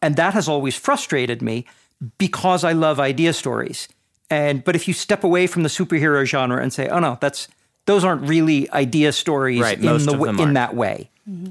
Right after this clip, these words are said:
Speaker 2: Um, they might have some sub-elements, but they're not really idea
Speaker 1: Yep.
Speaker 2: stories. Um, let me ask you guys this. Idea stories that are not science fiction fantasy. How do you, how do you approach one of these? What kind of ideas are not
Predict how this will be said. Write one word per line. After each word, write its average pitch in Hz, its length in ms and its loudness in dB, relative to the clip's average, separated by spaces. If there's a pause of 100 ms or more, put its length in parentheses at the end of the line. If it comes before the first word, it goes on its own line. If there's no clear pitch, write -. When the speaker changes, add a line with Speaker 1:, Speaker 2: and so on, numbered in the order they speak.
Speaker 2:
Um, 104 380 0
they 135 140 0
might 151 180 2
have 143 180 -2
some 120 180 -8
sub-elements, 120 840 -2
but 104 140 -12
they're 123 120 -4
not 127 200 0
really 107 260 0
idea 90 300 -2
Speaker 1:
Yep. - 60 -4
Speaker 2:
stories. 73 480 -8 (380)
Um, 104 340 0 (220)
let 151 160 0
me 185 140 2
ask 160 280 -2
you 156 80 0
guys 120 240 -2
this. 123 340 -4 (460)
Idea 131 360 2
stories 160 460 0
that 127 160 2
are 120 100 2
not 131 300 2
science 117 340 -6
fiction 120 300 -6
fantasy. 110 600 -6 (640)
How 139 200 0
do 127 60 -2
you, 127 340 2
how 127 160 -2
do 123 60 -2
you 113 320 -2 (200)
approach 117 480 -2
one 110 120 -2
of 98 80 -2
these? 110 260 -2
What 107 180 -2
kind 110 260 -2
of 104 100 -2
ideas 95 600 -4 (140)
are 98 440 0 (320)
not 95 440 -2